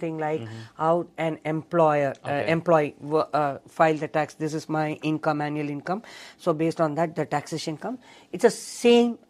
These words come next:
Speaker 1: thing. There is no difference between their, uh, taxation, but only benefit what you do is you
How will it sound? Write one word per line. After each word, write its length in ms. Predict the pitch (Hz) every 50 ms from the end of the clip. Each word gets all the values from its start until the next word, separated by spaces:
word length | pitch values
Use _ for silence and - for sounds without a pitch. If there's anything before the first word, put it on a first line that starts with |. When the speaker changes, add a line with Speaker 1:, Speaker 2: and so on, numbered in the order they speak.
| _ _ _ - - -
Speaker 1:
thing. 200 | 190 147 117 117 -
There 140 | 156 160 156
is 120 | 160 143 160
no 200 | 175 180 180 160 127 120 -
difference 500 | 185 175 - 175 170 131 120 113 - - - - 143 139
between 360 | 151 147 143 147 151 147 147 135
their, 160 | 147 143 143 143 - - 143 151
uh, 920 | 143 143 139 139 139 139 139 139 139 135 139 139 139 139 - - 160 147 123 - 151
taxation, 460 | 147 - - 160 139 - - 269 285 - - - - - - _ - 175
but 140 | 202 196 196 - 180 202
only 260 | 220 240 269 285 277 277 - - 185 202
benefit 440 | 202 214 208 - - 220 220 220 - 180
what 140 | 190 175 175 190
you 60 | 180 156 156 147 175
do 80 | 185 202 214 233
is 120 | 269 - - - - - - - - _ - _ _ _ - 180 180 -
you 100 | - 233